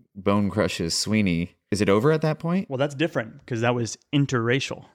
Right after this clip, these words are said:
Speaker 2: So that happened because the guy who was killed,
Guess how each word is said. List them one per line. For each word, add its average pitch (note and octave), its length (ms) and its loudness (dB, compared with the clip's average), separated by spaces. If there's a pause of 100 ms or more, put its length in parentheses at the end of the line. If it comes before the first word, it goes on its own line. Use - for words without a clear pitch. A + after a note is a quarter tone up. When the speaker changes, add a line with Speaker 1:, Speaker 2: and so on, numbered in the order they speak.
Speaker 2:
So B2 540 0
that C#3+ 360 0
happened C3+ 580 -4
because A2+ 960 -4
the G#2+ 140 -10
guy C3 180 2
who C3+ 80 0
was B2 140 -6
killed, A#2+ 500 -8